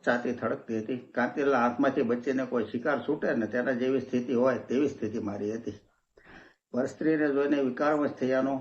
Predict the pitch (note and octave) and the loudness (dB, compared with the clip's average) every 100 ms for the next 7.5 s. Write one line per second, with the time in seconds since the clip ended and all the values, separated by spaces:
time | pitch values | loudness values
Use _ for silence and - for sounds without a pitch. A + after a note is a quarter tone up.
0 | - C3 F#3 D#3 C3 A#2+ C3 C3 B2+ A#2+ | -4 0 0 2 0 0 0 0 2 2
1 | B2+ B2+ B2 C3 B2 A#2+ A#2 C3 A#2+ B2 | 2 0 0 0 0 0 0 0 2 2
2 | A#2+ A#2+ G#2+ C#3+ D3 D#3+ - A#2+ - A#2 | 2 0 -2 0 2 2 -2 -4 -4 -2
3 | A#2 B2 G#2+ - A#2+ C3+ A#2 A2+ C3 - | -2 -2 -4 -4 0 2 2 0 -2 -6
4 | - G2 C3+ - - G#2 G2+ - _ _ | -4 0 2 0 -4 -10 -14 -18 _ _
5 | _ _ _ _ _ _ - _ - A#2+ | _ _ _ _ _ _ -20 _ 4 4
6 | C3 B2 C#3 - C#3+ - B2+ C3+ C3 C3 | 6 4 2 2 0 2 2 4 4 2
7 | D3 D3+ G#2 G#2+ | 2 0 0 -4